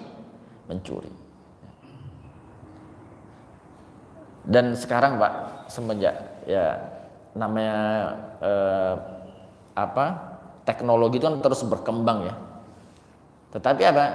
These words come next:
Ya ada plus minusnya. TikTok itu dulu dihujat luar biasa ya. Tetapi sekarang banyak orang-orang baik yang menggunakan itu untuk ya lahan untuk berdakwah di sana. Konten-kontennya itu dibikin untuk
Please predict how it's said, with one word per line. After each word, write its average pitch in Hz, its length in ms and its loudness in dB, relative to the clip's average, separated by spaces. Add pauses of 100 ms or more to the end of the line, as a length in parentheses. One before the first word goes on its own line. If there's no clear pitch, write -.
(160)
Ya 120 160 2
ada 139 80 2
plus 147 240 -4
minusnya. 147 400 -8 (680)
TikTok 147 480 -2
itu 180 180 0 (460)
dulu 120 240 -2
dihujat 113 680 2
luar 98 240 0
biasa 95 440 -2
ya. 76 120 -6 (460)
Tetapi 120 380 -2
sekarang 143 420 2 (800)
banyak 107 400 -2
orang-orang 107 480 2
baik 139 240 6
yang 110 160 -2
menggunakan 101 720 -4
itu 101 240 -10
untuk 123 260 -2 (840)
ya 92 160 0
lahan 117 480 2
untuk - 400 -2 (320)
berdakwah 104 480 2
di 101 80 -4
sana. 80 480 -8
Konten-kontennya 110 880 -2
itu 156 100 -2
dibikin 120 480 -2
untuk - 480 -4